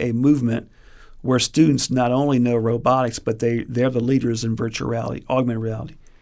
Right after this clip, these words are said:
They're designing the augmented reality environments. We're not hiring it done. Our students are being raised up to do that here.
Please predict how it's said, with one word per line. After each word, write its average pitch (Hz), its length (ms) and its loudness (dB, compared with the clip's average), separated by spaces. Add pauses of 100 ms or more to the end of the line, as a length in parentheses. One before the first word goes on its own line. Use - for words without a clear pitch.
(420)
They're 151 240 8
designing 123 840 2 (400)
the 113 480 -2 (300)
augmented 120 380 2
reality 120 580 -2 (180)
environments. 123 680 -2 (520)
We're - 120 4
not - 160 2
hiring 143 340 0
it - 140 -10
done. 120 440 -2
Our 131 160 -2
students 143 460 0
are - 40 -4
being 120 240 -2
raised 120 340 -2
up 117 160 -2
to 120 60 -10
do 117 160 -2
that 117 180 -6
here. 139 340 0